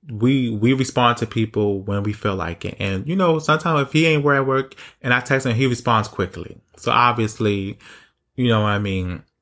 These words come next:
I'm still that thought in his mind, just like he's still a thought in mine. And, um, at the same time, I don't wanna give it away, but I don't want this episode to conflict with another episode, because it's,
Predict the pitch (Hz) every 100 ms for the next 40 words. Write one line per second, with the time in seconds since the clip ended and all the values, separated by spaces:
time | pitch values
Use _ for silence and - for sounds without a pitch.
0 | _ _ _ _ 107 110 - 107 101 95
1 | - 101 - 95 92 98 92 98 95 90
2 | - 98 - 95 - 98 - 95 92 87
3 | 87 92 - - 104 101 95 92 90 -
4 | - - - _ - 104 95 92 92 -
5 | _ _ _ - - - - _ _ _
6 | - - - _ _ _ - 147 156 165
7 | 165 165 151 135 139 - 135 131 117 131
8 | 127 120 117 123 117 110 107 120 123 120
9 | 117 120 107 - 113 117 110 110 107 -
10 | - 165 - - - 151 - 160 160 156
11 | 160 156 160 - 156 - 156 - 156 160
12 | 139 123 131 127 131 127